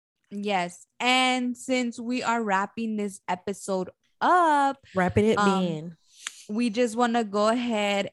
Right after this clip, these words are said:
Speaker 1: and thank everyone that has stuck through this whole episode. And you, if you
Speaker 2: Mm-hmm.
Speaker 1: have any topics or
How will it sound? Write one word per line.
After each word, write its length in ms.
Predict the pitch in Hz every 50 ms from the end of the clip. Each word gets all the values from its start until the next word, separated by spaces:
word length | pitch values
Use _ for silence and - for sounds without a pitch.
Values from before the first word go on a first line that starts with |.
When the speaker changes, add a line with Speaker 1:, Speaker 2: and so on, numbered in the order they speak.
| -
Speaker 1:
and 440 | 190 196 190 185 180 185 185 185 185 _ - - _ _ _ _ -
thank 240 | 220 214 220 - -
everyone 580 | - 196 202 202 196 196 190 190 190 190 190 190
that 160 | 190 180 185
has 280 | 190 202 175 175 175 -
stuck 400 | - - - 190 208 - _ - _ _ _ _
through 240 | - 208 208 208 202
this 280 | 180 196 202 196 - -
whole 280 | - 208 190 196 - -
episode. 460 | 180 180 - 202 - - 190 190 190 -
And 160 | - 190 196 190
you, 220 | 196 202 202 196 - _ - _ _ _ _ _ _ -
if 260 | - 226 240 240 175 175 170
you 220 | 180 214 247 269 285
Speaker 2:
Mm-hmm. 160 | 302 285 277 269
Speaker 1:
have 380 | 254 240 233 240 240 226 220 - - _ _ -
any 800 | - 214 226 240 233 233 233 220 220 220 214 214 214 208 208 208 - - - - _ _ _ -
topics 840 | - 208 180 180 180 180 _ - 185 175 175 175 175 175 _ - -
or 140 | 180 180